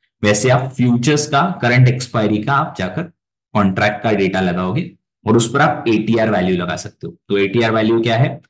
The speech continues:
फोर्टीन का by default एटीआर लगता है। तो जो भी एटीआर value है current candle का, daily candle का, उसका आप half value consider करोगे,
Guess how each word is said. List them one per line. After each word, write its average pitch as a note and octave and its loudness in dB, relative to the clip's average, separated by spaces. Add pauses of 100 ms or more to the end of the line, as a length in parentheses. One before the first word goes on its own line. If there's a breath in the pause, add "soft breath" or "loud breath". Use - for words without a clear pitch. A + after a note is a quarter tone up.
(300)
फोर्टीन C#3+ 4
का D3+ 2
by B2+ 0
default B2+ 2
एटीआर A2+ 0
लगता G#2+ -2
है। D#3 0
तो A#2+ -2
जो A#2+ 2
भी E3+ 2
एटीआर D3+ 0
value B2 2
है A2+ 0
current B2+ 0
candle F#2+ 0
का, G2 -2
daily G#2 2
candle F#2 -2
का, F2 -10 (580)
उसका C3+ 2
आप D3 0
half B2+ 0
value A2+ 2
consider G2 -2
करोगे, F2+ -4